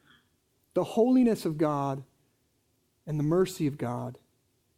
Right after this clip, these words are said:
kiss. Jesus both lives the life that we should live, and he dies the death that we deserve for our sins. Then he offers both of these realities to us by faith, by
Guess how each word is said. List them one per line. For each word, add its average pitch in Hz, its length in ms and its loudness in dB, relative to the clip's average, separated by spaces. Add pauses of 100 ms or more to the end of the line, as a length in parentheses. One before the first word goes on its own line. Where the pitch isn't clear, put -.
(140)
kiss. - 540 -12 (2750)
Jesus 208 480 4
both 190 240 0 (120)
lives 208 420 6
the 233 100 6
life 208 340 4
that 196 140 -2
we 202 160 0
should 165 240 -2
live, 151 440 0
and 156 80 -4
he 147 60 -2
dies 165 460 -2
the 165 100 -10
death 151 320 -4
that 151 100 -10
we 151 140 -6
deserve 139 480 -4
for 139 220 -8
our 135 100 -6
sins. 127 680 -10 (1120)
Then 208 140 2
he 233 180 4
offers 208 480 2
both 196 400 2
of 240 120 -2
these 262 280 4
realities 202 800 -2
to 180 180 2
us 156 160 -2
by 165 280 -4
faith, 175 600 -4
by 147 160 -8